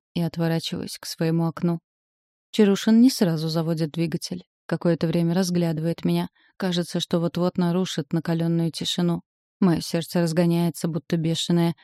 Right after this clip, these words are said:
По телу туда-сюда мотаются волны. Огненные и ледяные. Попеременно и даже внахлёст. Говорю себе, что уже ничего не хочу. И всё равно жду, что Артём скажет что-то важное. Жду. И с болью принимаю разочарование, когда этого не случается.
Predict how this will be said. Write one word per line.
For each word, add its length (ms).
По 100
телу 320
туда-сюда 580
мотаются 580
волны. 380
Огненные 680
и 160
ледяные. 640
Попеременно 840
и 20
даже 360
внахлёст. 680
Говорю 420
себе, 300
что 220
уже 200
ничего 480
не 140
хочу. 420
И 120
всё 240
равно 340
жду, 320
что 260
Артём 360
скажет 440
что-то 340
важное. 520
Жду. 400
И 80
с 80
болью 400
принимаю 480
разочарование, 760
когда 280
этого 220
не 140
случается. 760